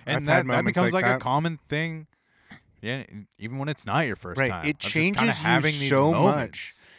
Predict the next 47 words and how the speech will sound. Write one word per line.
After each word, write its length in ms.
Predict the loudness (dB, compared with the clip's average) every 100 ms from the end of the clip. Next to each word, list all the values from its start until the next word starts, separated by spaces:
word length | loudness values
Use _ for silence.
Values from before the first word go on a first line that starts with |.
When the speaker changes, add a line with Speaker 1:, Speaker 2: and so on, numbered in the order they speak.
| _
Speaker 2:
It 140 | -6 -4
changes 600 | -4 -2 0 0 -2 -2
you 100 | -6
so 340 | -4 0 0 2
much 500 | -2 -4 -6 -14 -18 _ _ _ -6
that 240 | -4 -4
a 40 |
common 400 | -8 -6 -6 -4
experience 680 | -6 -6 -4 -4 -4 -8 -12 -20 _ _
is 180 | -10 -4
that 120 | -6
you 220 | -6 -12
think, 420 | -10 -4 -4 -6 -20 _ _ _ -4
"I 120 | -2
will 160 | -2 -4
never 340 | -4 -4 -4
be 120 | -6 -10
the 80 | -10
same 240 | -12 -12
again." 380 | -14 -16 -18 -20 _ _ _ _ -10
Because 240 | -8 -6
I'm 220 | -4 -6 -6
s-, 280 | -8 -8 -10
and 220 | -12 -8 2
that's 240 | 0 0
freaky. 640 | -12 -12 -8 -8 -10 -20 _
That's 220 | -12 -12 -12
a 40 |
bad 420 | -2 2 2 0
thing 300 | -4 -14 -14 -16
when 120 | -14
you 100 | -14
think 260 | -14 -16 -16
that, 200 | -20 -20
usually. 520 | -18 -16 -16 -18 -20 -8
Speaker 1:
Right. 240 | -2 -2 -4 _ _
Speaker 2:
It's 100 | _
like, 120 | -8 -4
"I'll 100 | -2
never 300 | 0 0 -2
come 180 | -6
back 200 | -4 -4 -6
from 100 | -12
this." 180 | -10 -10
And 120 | -4
right 140 | -4
now 160 | -2